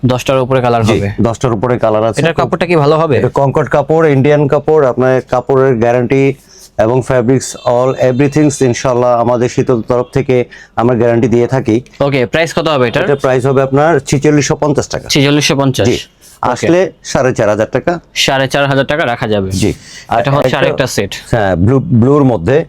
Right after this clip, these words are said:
Speaker 1: ওকে।
Speaker 2: এটা আপনার অফিসিয়াল, আহ, পার্টিতেও পড়তে পারেন, অফিসিয়ালও পড়তে পারেন, হ্যাঁ, অকেশনও পড়তে পারেন। এটার কাপড়টা খুব গর্জিয়াস কাপড়। এটাও আপনার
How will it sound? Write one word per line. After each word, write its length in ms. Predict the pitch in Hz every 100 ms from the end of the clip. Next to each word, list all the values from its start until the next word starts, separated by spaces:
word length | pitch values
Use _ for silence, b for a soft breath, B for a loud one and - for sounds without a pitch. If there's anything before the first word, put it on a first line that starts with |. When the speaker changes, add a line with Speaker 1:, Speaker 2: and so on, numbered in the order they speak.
| -
Speaker 1:
ওকে। 260 | 101 -
Speaker 2:
এটা 260 | 156 120 127
আপনার 200 | 127 131
অফিসিয়াল, 580 | 113 - 123 147 139 143
আহ, 840 | 139 _ _ _ 110 110 104 101
পার্টিতেও 460 | 95 98 90 110 135
পড়তে 260 | 160 -
পারেন, 280 | 131 143 143
অফিসিয়ালও 500 | 101 95 120 143 139
পড়তে 260 | 135 139 143
পারেন, 280 | 135 139 139 - b b _ _
হ্যাঁ, 140 | 147
অকেশনও 520 | 123 110 135 135 143 143
পড়তে 260 | 139 -
পারেন। 320 | 135 139 151
এটার 400 | - - 120 131
কাপড়টা 440 | 127 120 - 127 135
খুব 200 | - 139
গর্জিয়াস 440 | 113 117 101 131 -
কাপড়। 340 | 113 - 160 - B B _
এটাও 220 | 120 131
আপনার 420 | 135 123 135 131